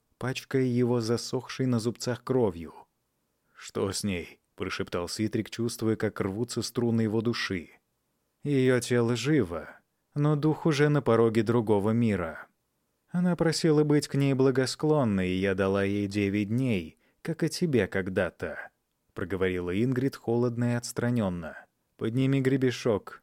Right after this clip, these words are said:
Не надо пачкать зеленый покров кровью той, что его соткала». Немигающими пальцами Ситрик поднял подарок Ильке и сжал его в кулаке. «Что с ней?»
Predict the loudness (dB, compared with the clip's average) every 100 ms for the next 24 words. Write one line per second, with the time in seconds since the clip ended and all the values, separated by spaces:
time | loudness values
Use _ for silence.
0 | _ _ _ _ _ _ -8 -2 0 0
1 | 0 0 0 -2 -2 -4 -2 0 0 -2
2 | -4 -2 0 -2 0 0 0 -2 -2 0
3 | 0 -2 -2 -2 -2 -2 -4 -4 -6 -4
4 | -2 -2 -4 -10 -18 _ _ _ _ _
5 | _ -18 -12 -10 -4 -4 -4 -6 -6 -4
6 | -4 -4 -4 -4 -4 -8 -8 -8 -6 -4
7 | -2 -4 -6 -6 -2 -2 -4 -4 -6 -4
8 | -4 -6 -4 -6 -4 -4 -2 -2 -2 -4
9 | -4 -4 -4 -6 -8 -8 -12 _ _ _
10 | _ _ _ _ -14 -4 -2 -2 -2 -6
11 | -8 -18